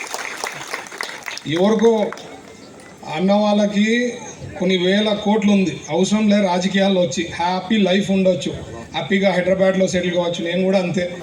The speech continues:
గోల్డెన్ స్పూన్తో పుట్టినాం, మేమంతా హ్యాపీగా ఉండొచ్చు. But ఎందుకు వచ్చినాం ప్రజా జీవితంలో అంటే సేవ చేయాలా, ప్రజలకి ఎంత వీలైతే అంత సేవ చేసి వాళ్ళ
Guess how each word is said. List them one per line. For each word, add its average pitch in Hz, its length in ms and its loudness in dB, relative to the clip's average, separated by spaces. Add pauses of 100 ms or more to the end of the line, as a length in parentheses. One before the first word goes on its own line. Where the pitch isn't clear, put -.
(300)
గోల్డెన్ 190 280 4
స్పూన్తో 190 760 0
పుట్టినాం, 175 440 -2 (300)
మేమంతా 175 460 2
హ్యాపీగా 202 420 2
ఉండొచ్చు. 185 540 2
But 190 160 0
ఎందుకు 208 340 4
వచ్చినాం 220 340 0
ప్రజా 202 360 2
జీవితంలో 196 600 2
అంటే 226 400 -2 (580)
సేవ 202 220 2
చేయాలా, 208 720 2 (440)
ప్రజలకి 196 540 2
ఎంత 202 240 2
వీలైతే 208 520 2
అంత 196 220 2
సేవ 202 460 0
చేసి 202 380 0 (800)
వాళ్ళ 180 500 2